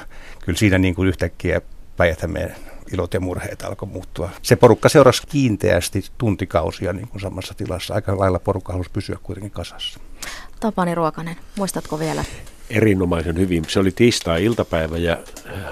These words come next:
Speaker 3: olin silloin Suomen Kuvalehdessä töissä ja meillä on tiistai niin sanottu deadline-päivä, jolloin lehti menee siis painoon. Ja mulla on,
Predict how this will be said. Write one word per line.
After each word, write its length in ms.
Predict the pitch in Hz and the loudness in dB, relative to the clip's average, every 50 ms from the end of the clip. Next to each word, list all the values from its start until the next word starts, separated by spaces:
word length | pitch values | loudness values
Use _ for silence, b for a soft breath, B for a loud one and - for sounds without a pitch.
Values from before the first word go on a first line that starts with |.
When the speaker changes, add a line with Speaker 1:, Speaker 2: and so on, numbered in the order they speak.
| - - | -10 -8
Speaker 3:
olin 240 | - 107 95 92 85 | -6 -4 -4 -2 -2
silloin 200 | 104 98 98 92 | 0 0 0 2
Suomen 260 | - 107 98 95 87 | 2 2 2 2 0
Kuvalehdessä 540 | - 98 95 92 87 85 76 71 - - - | -2 0 0 0 0 -2 -4 -6 -12 -12 -4
töissä 340 | - 117 113 104 - - 101 | 0 0 0 0 0 -2 0
ja 80 | 95 95 | 0 2
meillä 300 | 101 101 98 101 98 - - B B B B B B B B B | 2 2 4 2 2 0 -2 B B B B B B B B B
on 280 | 113 107 98 92 - - | 0 2 2 2 0 0
tiistai 580 | - 127 131 127 - - - 95 87 90 90 85 92 | 4 4 4 6 4 2 0 2 2 2 2 2 2
niin 120 | 107 98 | 2 2
sanottu 320 | 80 95 - - 104 101 95 | 2 -2 -4 -4 -2 2 2
deadline-päivä, 800 | 90 - - 90 80 69 64 62 - - 90 76 69 - - 71 | 2 2 0 -4 -2 -2 -2 -4 -4 -4 -4 -4 -2 -2 -4 -2
jolloin 300 | 80 82 82 78 80 76 | -2 -2 -2 -4 -4 -4
lehti 260 | 95 101 - - - 82 | -4 -4 -4 -4 -6 -4
menee 240 | 87 82 82 82 | -2 -2 -2 -2
siis 260 | - - 87 - - - | -2 -4 -4 -6 -2 2
painoon. 500 | 104 107 107 98 82 78 80 78 80 82 | 6 6 6 6 6 2 0 0 0 0
Ja 80 | 87 | 2
mulla 180 | 92 104 101 98 | 4 4 4 4
on, 120 | 95 - | 2 0